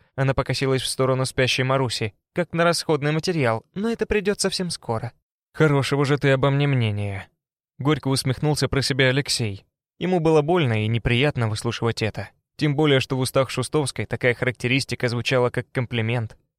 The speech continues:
Она разглядела, что он бесчеловечный, жестокий эгоцентрик, который печется исключительно о своем удобстве,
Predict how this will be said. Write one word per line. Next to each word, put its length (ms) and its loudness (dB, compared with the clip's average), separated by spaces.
Она 220 4
разглядела, 600 2
что 160 -2
он 140 2
бесчеловечный, 840 0
жестокий 600 0
эгоцентрик, 760 0
который 360 0
печется 420 -2
исключительно 800 -2
о 40 2
своем 360 0
удобстве, 560 -6